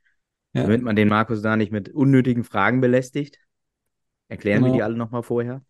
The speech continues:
Speaker 1: Ja.
Speaker 2: Also wer noch Fragen hat, der, ne, ma-, kann, kann, äh, euch ja über Social Media erreichen, kann uns hier nochmal schreiben, wenn irgendwas ist.
Speaker 1: Ja,
Speaker 2: Meldet
Speaker 1: genau.
Speaker 2: euch. Fadi ist ja da, ne?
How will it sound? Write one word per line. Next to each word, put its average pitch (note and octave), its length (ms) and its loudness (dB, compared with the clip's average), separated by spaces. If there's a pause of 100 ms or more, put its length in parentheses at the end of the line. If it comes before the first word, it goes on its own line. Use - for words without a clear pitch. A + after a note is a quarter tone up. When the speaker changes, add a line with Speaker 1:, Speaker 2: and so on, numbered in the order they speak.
(420)
Speaker 1:
Ja. C#3 100 4
Speaker 2:
Also B2+ 160 6
wer C3+ 160 8
noch D#3 140 4
Fragen C#3+ 420 0
hat, - 220 -4 (200)
der, B2+ 200 6
ne, C3+ 180 0
ma-, B2 180 -2
kann, A2 480 -2
kann, A2 480 -4
äh, G2 180 -8
euch G#2 240 -2
ja G#2+ 220 0 (180)
über G#2+ 200 -6
Social A2 280 -2
Media D3 400 2 (600)
erreichen, B2+ 600 0
kann G2+ 160 -4
uns B2 200 2
hier C3 120 0
nochmal A#2 240 0
schreiben, A2 480 0
wenn G2 120 -4
irgendwas F2 280 -6
ist. C#3+ 300 -2 (440)
Speaker 1:
Ja, C#3+ 200 2 (360)
Speaker 2:
Meldet G#2 280 0
Speaker 1:
genau. B2+ 80 -2
Speaker 2:
euch. G#2+ 340 -6 (880)
Fadi G2+ 240 4
ist F2+ 100 0
ja E2+ 120 0
da, - 240 -10
ne? G2+ 180 -12